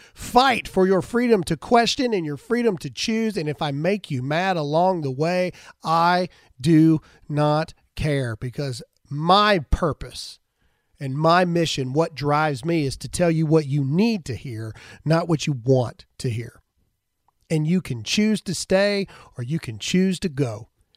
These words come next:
Am I gonna get it right every time? Nope. Am I gonna get it wrong a lot of times? Maybe.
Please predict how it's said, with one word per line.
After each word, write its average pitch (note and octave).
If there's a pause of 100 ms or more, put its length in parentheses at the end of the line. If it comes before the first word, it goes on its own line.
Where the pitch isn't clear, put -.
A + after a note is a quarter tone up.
(100)
Am C#3+
I D#3+
gonna G3
get F3+
it C#3+
right G3+
every F#3+
time? G#3
Nope. F#3 (1600)
Am C#3
I -
gonna D#3
get D3+
it C#3
wrong E3
a F3+
lot F3
of G#3
times? A3
Maybe. F3